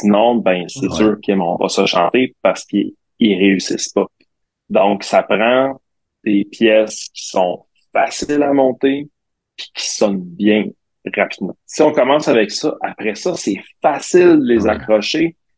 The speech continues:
Speaker 2: Hmm.
Speaker 1: Puis là, tu sais, j'entends, bon, j'ai des collègues, « Ouais, mais t'es dans une concentration. »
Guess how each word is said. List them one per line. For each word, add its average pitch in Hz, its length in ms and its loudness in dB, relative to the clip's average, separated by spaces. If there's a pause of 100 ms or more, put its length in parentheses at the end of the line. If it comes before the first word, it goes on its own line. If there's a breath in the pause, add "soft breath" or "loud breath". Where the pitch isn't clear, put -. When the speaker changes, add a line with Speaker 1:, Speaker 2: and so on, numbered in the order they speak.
(120)
Speaker 2:
Hmm. 90 160 -8
Speaker 1:
Puis 98 160 -4
là, 123 240 4
tu - 80 -10
sais, 117 160 4
j'entends, 101 520 0
bon, 85 260 -6
j'ai 87 120 -18
des 87 140 -16
collègues, « 95 480 -2
Ouais, 101 300 2
mais 95 240 -4 (120)
t'es 107 140 0
dans 110 180 4
une 117 240 4
concentration. » 98 800 -4